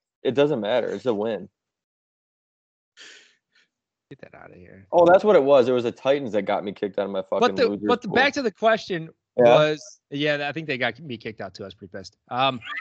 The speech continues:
Speaker 2: <laughs> um, the, uh,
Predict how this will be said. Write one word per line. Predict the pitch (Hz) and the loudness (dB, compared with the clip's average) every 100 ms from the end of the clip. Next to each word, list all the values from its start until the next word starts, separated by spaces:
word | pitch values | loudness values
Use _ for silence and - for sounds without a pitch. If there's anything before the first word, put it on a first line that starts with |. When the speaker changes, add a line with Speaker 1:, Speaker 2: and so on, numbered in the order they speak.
| - - - - - _ _ - | -10 -10 -12 -14 -18 _ _ -4
Speaker 2:
<laughs> | 151 - - 226 - 226 202 - | -4 -4 0 0 2 0 0 0
um, | 220 185 _ _ - - _ _ | -4 -4 _ _ -20 -20 _ _
the, | 139 180 180 | -8 -4 -2
uh, | 175 160 151 139 127 | -2 -2 -4 -4 -6